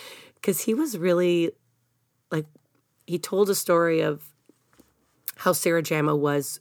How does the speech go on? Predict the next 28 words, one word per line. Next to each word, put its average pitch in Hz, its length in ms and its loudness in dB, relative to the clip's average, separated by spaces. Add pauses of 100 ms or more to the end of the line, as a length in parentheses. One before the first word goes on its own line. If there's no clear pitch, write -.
swarmed 143 800 -2 (200)
by 147 300 0
media 147 580 -4 (520)
as 151 220 2
she - 140 -2
was 151 300 -4
leaving 147 500 0 (420)
and 160 200 0
the 160 60 -6
treatment - 420 -2
that 160 120 -4
she - 140 -4
received 151 720 -2 (140)
that 156 640 -4 (320)
was 175 140 -2
completely 185 500 0
ableist 156 920 -2 (640)
in 165 140 -2
terms 156 280 0
of 156 140 -8
blocking 156 420 -2
her 147 80 -8
'cause 147 160 -10
she 156 180 -4
is 143 140 -6
in 151 60 -8
a 147 60 -2
wheel-, 147 280 -4